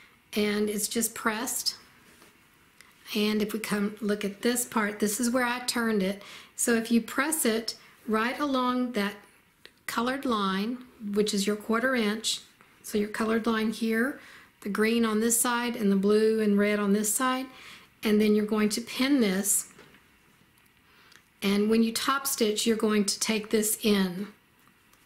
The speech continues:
So you wanna make sure that looks pretty and nice and flat. And try not to press it with your pins in because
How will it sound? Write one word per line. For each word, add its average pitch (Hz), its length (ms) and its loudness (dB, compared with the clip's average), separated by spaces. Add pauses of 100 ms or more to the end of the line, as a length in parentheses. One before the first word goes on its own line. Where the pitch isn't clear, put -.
(140)
So - 200 -8
you 214 160 -4
wanna 202 100 4
make 202 220 4
sure 214 200 0
that 202 180 0
looks 208 200 -4
pretty 208 480 0 (560)
and 202 160 6
nice 202 340 2
and 202 180 2
flat. 196 540 -4 (600)
And 214 140 -2
try 262 180 0
not 277 220 -4
to 262 40 -4
press 233 360 -2
it 214 100 -6
with 196 160 0
your 190 100 0
pins 208 420 2
in 185 280 0
because 190 400 -2